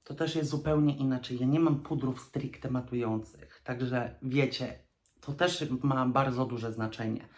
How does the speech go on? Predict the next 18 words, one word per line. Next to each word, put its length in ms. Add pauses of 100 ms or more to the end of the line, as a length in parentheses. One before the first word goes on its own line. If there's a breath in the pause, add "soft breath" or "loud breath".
(420 loud breath)
Aczkolwiek 640
uważam, 580
że 200
jest 160
to 60
w 100
pełni 640
bezpieczny 800
produkt. 800 (720 loud breath)
E, 200
nie 120
mogłem 340
go 80
przetestować 880 (100)
na 200
urlopie, 480
jak 220
byłem, 480